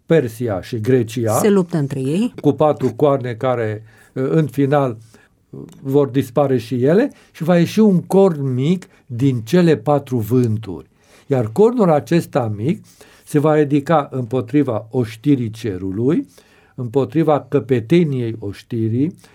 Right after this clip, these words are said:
Speaker 1: împotriva slujbei lui necurmate și va arunca adevărul la pământ. E foarte clar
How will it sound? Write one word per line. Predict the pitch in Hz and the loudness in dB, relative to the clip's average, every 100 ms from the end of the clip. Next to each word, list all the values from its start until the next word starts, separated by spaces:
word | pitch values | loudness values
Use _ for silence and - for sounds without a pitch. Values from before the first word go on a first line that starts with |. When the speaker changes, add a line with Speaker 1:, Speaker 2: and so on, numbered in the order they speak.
| - _ | -20 _
Speaker 1:
împotriva | - 131 139 131 - 196 156 135 - _ _ _ - | -6 -2 0 0 2 2 2 0 -4 _ _ _ -20
slujbei | - 165 208 180 113 135 123 | -6 2 4 4 2 2 4
lui | 131 151 117 113 - | 4 4 2 -4 -6
necurmate | 131 147 143 131 110 101 82 - 123 143 185 254 - _ _ | 0 0 2 0 0 -4 -10 -8 -2 0 0 -4 -14 _ _
și | - - 208 285 - _ _ | -20 -4 0 0 -4 _ _
va | 120 139 | -2 0
arunca | 131 120 110 151 | 2 -2 0 0
adevărul | 135 120 117 120 113 | 2 0 0 0 0
la | 107 | -2
pământ. | 110 98 87 - _ _ - _ - | -4 -8 -10 -14 _ _ -20 _ -6
E | 170 | -4
foarte | 170 269 226 190 131 | 0 0 2 0 0
clar | 151 135 113 | 0 0 -2